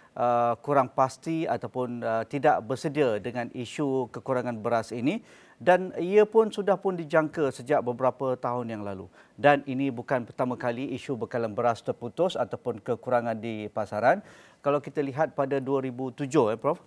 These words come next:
dua ribu lapan dan awal lagi pada sekitar tujuh puluhan juga, sudah pun ada isu berkaitan dengan bekalan beras di, uh, pasaran. Tetapi, uh, terkini daripada Bernas, uh, ada melaporkan bahawa,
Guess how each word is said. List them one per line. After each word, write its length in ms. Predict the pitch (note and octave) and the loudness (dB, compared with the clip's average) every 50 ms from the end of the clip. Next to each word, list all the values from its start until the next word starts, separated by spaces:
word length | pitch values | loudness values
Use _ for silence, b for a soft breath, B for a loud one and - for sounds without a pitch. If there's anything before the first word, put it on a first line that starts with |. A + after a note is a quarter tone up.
| _ | _
dua 200 | - A#2 B2+ A#2+ | -8 -6 -4 -4
ribu 200 | A#2+ B2+ B2 A#2+ | -4 -4 -6 -4
lapan 480 | B2 B2 B2 B2 - - D3 B2 G2 F#2 - G#2+ | -2 0 0 0 2 4 2 2 2 0 -12 -8
dan 240 | G2+ A#2+ A#2+ A2 | -4 -4 -4 -4
awal 480 | - D2+ G2+ G#2+ A#2 C3+ D#3+ E3 D3+ C3+ | -4 -4 -2 -2 2 10 10 10 10 10
lagi 200 | B2+ A#2+ B2 - | 6 2 -2 -4
pada 280 | - A#2+ A2 A#2 A#2+ A#2 | -4 -4 -2 0 -2 -2
sekitar 360 | A2 - - - - B2+ A2+ - | -2 -6 -12 -8 -4 -4 -4 -4
tujuh 160 | - A2+ A#2+ A2 | -6 -10 -12 -10
puluhan 400 | - - B2 - - C3+ B2+ A2 | -8 -8 -8 -4 -4 -4 -4 -4
juga, 360 | G#2+ B2 A2+ E3 D3 - B B B B B | -6 -2 4 4 4 4 B B B B B
sudah 320 | B - F#3+ E3+ F3+ E3 C#3+ | B -6 -2 2 2 2 2
pun 240 | - E3+ D#3+ D3 - | 0 -4 -4 -2 0
ada 280 | - B2+ C#3+ C#3 D#3 | 0 -2 0 2 2
isu 400 | C#3+ A#2 B2+ A2+ - - D3 A#2+ | 2 2 0 -6 -6 -6 -6 -6
berkaitan 360 | A#2 - - A#2+ - C3 A#2 A#2 | -6 -4 -6 -6 -4 -4 -6 -4
dengan 160 | A2 A#2 G#2+ | -6 -8 -8
bekalan 360 | G2 G2+ - B2 A#2 A2+ A2 | -8 -8 -4 -4 -2 -2 -2
beras 400 | G2 A#2+ A#2 B2 A#2 - - - B B B B B | -4 0 2 2 2 2 -2 -14 B B B B B
di, 480 | - G2+ A#2+ A#2+ A#2 A2+ A2 A2 G#2+ | -14 -8 -6 -4 -4 -4 -4 -6 -4
uh, 200 | F2+ G#2+ G#2+ G#2 | -2 0 0 0
pasaran. 560 | - - A#2+ A2 - C#3 D3+ C#3+ B2 G#2 F2+ b b b b b | 0 -2 -6 -2 2 2 4 4 4 2 0 b b b b b
Tetapi, 520 | D3 B2+ E3+ D#3+ - A3 G#3 F3 C#3 B B B B - - | 2 6 6 6 6 6 2 2 0 B B B B 0 6
uh, 160 | C#3 C3+ C3+ | 6 6 6
terkini 440 | - E3 C#3 - F#3 F#3+ G#3 A#3 A3+ G3+ | 6 2 0 2 0 0 0 0 4 2
daripada 320 | A3 - E3+ D#3 D3 D#3 | 4 6 6 6 6 6
Bernas, 560 | C3+ C#3 D3+ C#3+ D3 D3+ D#3+ F#3+ - - - | 4 4 0 4 6 6 6 6 4 2 -4
uh, 560 | - B2+ B2+ B2 A#2+ A#2+ A#2+ A#2+ A#2 A#2 - | -2 0 2 2 2 2 2 2 0 0 -2
ada 400 | - - B2+ C3+ C3+ D3+ D#3 C#3+ | -2 0 0 0 4 4 4 4
melaporkan 560 | C3+ B2+ C3 B2+ B2+ - C#3 C#3 B2+ - D3+ C3 | 4 2 2 2 2 2 0 -6 0 2 0 2
bahawa, 480 | A#2 A#2+ A#2 A#2+ B2 C3+ C#3+ E3+ - | 2 0 2 2 4 4 4 4 4